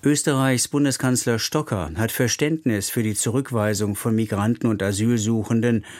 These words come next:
an der deutsch-österreichischen Grenze gezeigt. Gerade sein Land wisse aus den Erfahrungen der Jahre zweitausendfünfzehn und zweitausendzweiundzwanzig, was es heiße, mit Migrationsdruck konfrontiert zu sein,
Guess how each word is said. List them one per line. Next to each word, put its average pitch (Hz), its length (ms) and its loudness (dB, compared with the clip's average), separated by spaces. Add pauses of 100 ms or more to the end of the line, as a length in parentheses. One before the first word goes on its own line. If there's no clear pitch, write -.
(140)
an 110 120 0
der 110 100 2
deutsch-österreichischen 101 1040 -2
Grenze 90 400 2
gezeigt. 92 560 -4 (560)
Gerade 127 420 4
sein 123 280 2
Land 113 440 2
wisse 117 320 0
aus 92 180 -4
den 98 140 -2
Erfahrungen 120 800 2
der 110 120 2
Jahre 104 340 2
zweitausendfünfzehn 110 1080 -2
und 107 100 -2
zweitausendzweiundzwanzig, 107 1400 -2 (480)
was 127 220 -2
es - 160 -2
heiße, 120 480 0
mit 98 240 -2
Migrationsdruck 104 960 -2
konfrontiert 107 720 -4
zu 110 120 -2
sein, 101 380 0